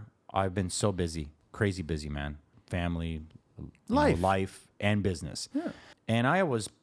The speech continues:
Speaker 1: you know, kind of talk myself up all the time to people. I could fix anything. I could take care of it. I'm Mister Perfect.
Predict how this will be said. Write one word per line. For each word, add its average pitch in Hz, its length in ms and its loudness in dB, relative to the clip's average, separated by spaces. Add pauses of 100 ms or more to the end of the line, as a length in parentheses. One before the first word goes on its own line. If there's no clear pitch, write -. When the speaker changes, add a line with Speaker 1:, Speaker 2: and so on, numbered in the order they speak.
(720)
Speaker 1:
you 113 120 2
know, 98 100 2
kind 113 220 0
of - 320 -8 (880)
talk 127 240 2
myself 95 400 0
up 101 220 0
all 90 160 2
the - 60 -8
time 92 180 0
to - 100 -8
people. 90 440 -2
I 87 80 -2
could - 120 -14
fix - 280 -6
anything. 82 600 -4
I 80 120 -6
could - 160 -14
take - 160 -6
care 80 180 -2
of 80 120 -4
it. 82 100 -4
I'm 80 200 -4
Mister 80 240 -4
Perfect. 78 600 -6